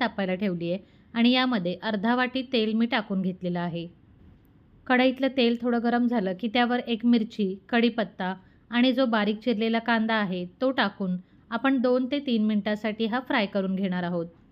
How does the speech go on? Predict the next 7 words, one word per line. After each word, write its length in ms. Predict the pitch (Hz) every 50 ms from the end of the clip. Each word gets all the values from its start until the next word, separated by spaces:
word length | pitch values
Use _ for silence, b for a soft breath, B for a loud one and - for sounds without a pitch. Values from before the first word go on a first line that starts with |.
| _ - - - - - - - - - - - - - - -
यानंतर 480 | 254 254 254 262 262 240 - 208 202 202 - -
हा 160 | - - 269
कांदा 320 | 262 - 254 247 233 247 254 247
थोडा 200 | 262 262 254 277
ट्रान्सपरंट 600 | 277 277 254 233 220 220 - - 233 240 233 220
झाला 240 | 233 208 170 165 165 175 -
किंवा 260 | - 247 233 233 208